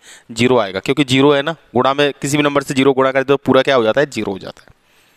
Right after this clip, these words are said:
अब एफ वाले को करते हैं, बिल्कुल सिंपल क्वेश्चन है ये तो, है ना। इसको गुणा करेंगे तो क्या आएगा, देखो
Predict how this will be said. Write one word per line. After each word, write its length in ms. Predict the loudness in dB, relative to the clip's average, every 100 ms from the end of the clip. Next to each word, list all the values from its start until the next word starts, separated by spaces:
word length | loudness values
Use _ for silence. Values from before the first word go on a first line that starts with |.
| _ _ _ _
अब 160 | -6 -4
एफ 220 | 0 0
वाले 220 | 0 -2 0
को 80 |
करते 280 | 0 0 -2
हैं, 540 | -6 -8 -20 -18 -18 -20 _ -20 -6
बिल्कुल 200 | -2 0
सिंपल 280 | 0 -2 0
क्वेश्चन 300 | 2 2 0
है 100 | 0
ये 100 | 0
तो, 140 | 0 -2
है 160 | 0
ना। 100 | -4 -4 -14 _ _ _ _ _ _ _ -20 -20 -8
इसको 200 | -4 0
गुणा 180 | 2 2
करेंगे 260 | 2 0 -2
तो 100 | 0
क्या 140 | 0
आएगा, 180 | 2 2
देखो 240 | 2 0